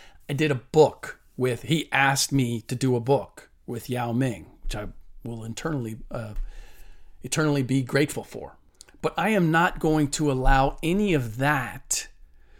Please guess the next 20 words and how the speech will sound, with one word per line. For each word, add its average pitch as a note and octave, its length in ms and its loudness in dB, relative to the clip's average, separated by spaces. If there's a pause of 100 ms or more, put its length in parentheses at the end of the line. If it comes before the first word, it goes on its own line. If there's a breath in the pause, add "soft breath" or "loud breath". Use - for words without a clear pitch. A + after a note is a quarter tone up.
(300 soft breath)
to F3 120 0
prevent C#3 680 0
me C3+ 500 2
from D3 300 -2
speaking D3+ 720 0
my A#2 280 -4
truth. - 800 -4 (320 soft breath)
And D3+ 100 0
the F3+ 80 6
absolute G3+ 420 4
truth, F#3 460 2
as C3+ 140 -2
I D#3 160 0
see B3 300 2
it, - 220 -6 (400 loud breath)
is E3+ 320 2
no A3 280 6
way, E3+ 640 6
no F#3+ 400 4
how - 720 0